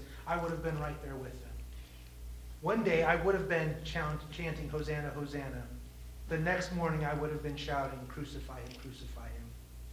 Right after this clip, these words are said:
But Jesus says something we should remember. This moment is unique in history. He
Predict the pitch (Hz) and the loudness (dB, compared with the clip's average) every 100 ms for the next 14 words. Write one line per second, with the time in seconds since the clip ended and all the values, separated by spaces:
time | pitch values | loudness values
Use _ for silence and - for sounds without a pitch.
0 | - - - - - - - - - 165 | -8 -6 -8 -10 -12 -14 -14 -10 -2 0
1 | 156 196 208 - 196 175 156 147 151 143 | 0 0 -2 0 0 0 0 -2 -2 -2
2 | 147 143 147 156 160 170 123 - - - | -4 -4 -2 0 0 0 -4 -6 -8 -10
3 | - 175 254 247 185 175 151 139 - - | -4 2 2 4 2 4 4 0 -6 -8
4 | - 175 175 180 190 190 185 - - 175 | -4 -2 0 0 0 0 0 -4 -4 -4
5 | 170 185 - 156 123 117 - - - - | -2 -2 -2 -4 -6 -6 -8 -10 -12 -12
6 | - - - 226 | -10 -8 -4 -2